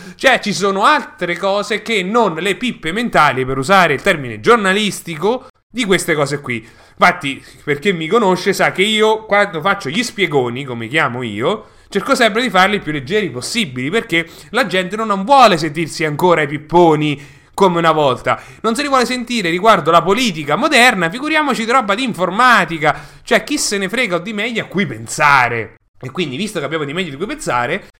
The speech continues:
la prossima notizia è che a me m'ha fatto lolleggiare tantissimo. E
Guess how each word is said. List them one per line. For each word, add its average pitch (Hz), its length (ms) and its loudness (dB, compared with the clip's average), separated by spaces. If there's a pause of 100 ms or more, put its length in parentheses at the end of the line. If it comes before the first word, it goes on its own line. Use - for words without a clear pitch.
(100)
la 190 80 0
prossima 233 340 2
notizia 269 480 -2
è 123 180 -2 (220)
che - 80 0
a 156 60 4
me 226 200 0
m'ha 165 120 -2
fatto 139 260 -2
lolleggiare 170 560 2
tantissimo. 165 800 -4 (100)
E - 180 -12